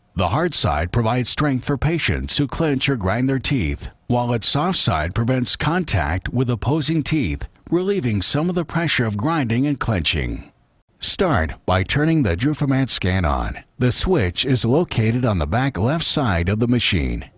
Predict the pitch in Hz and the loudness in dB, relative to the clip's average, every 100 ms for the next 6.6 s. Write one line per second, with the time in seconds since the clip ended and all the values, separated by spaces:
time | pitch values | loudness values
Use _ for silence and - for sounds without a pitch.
0 | _ 117 120 120 - 160 175 139 170 165 | _ 0 2 0 2 2 2 2 0 0
1 | - 143 87 92 101 135 135 120 117 180 | 0 2 2 0 0 2 4 2 2 0
2 | 170 160 135 - - 135 127 92 71 120 | 0 0 2 0 0 0 2 0 2 2
3 | 98 60 58 - - - 123 117 160 165 | 2 -2 -4 -10 -12 -4 0 2 2 2
4 | 123 120 117 82 69 92 123 139 143 85 | 2 2 2 0 0 2 2 2 2 2
5 | 78 104 110 101 143 160 - 113 107 101 | 2 2 2 0 0 0 0 0 0 0
6 | 147 123 87 67 62 | 0 0 0 0 -4